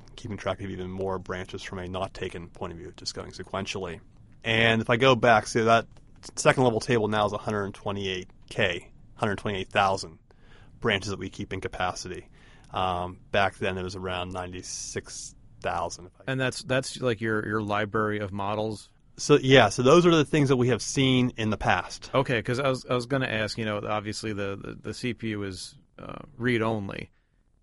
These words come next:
Speaker 2: Uh, how do you do analytics and, and learn? And it sounds like you, you have to just prepare.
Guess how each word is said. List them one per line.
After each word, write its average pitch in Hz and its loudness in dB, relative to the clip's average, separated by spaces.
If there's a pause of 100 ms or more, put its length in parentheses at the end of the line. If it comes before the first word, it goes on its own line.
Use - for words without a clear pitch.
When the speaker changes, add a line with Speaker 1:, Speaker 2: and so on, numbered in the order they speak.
(160)
Speaker 2:
Uh, 107 -2
how 110 -2
do 113 -6
you 113 -2
do 107 -4
analytics 107 -4
and, 104 -8
and 101 -8
learn? 110 0 (420)
And 110 -6
it 107 -8
sounds 110 -4
like 104 -4
you, 117 -8 (340)
you 107 -8
have 113 -2
to - -14
just 101 -12
prepare. 107 -4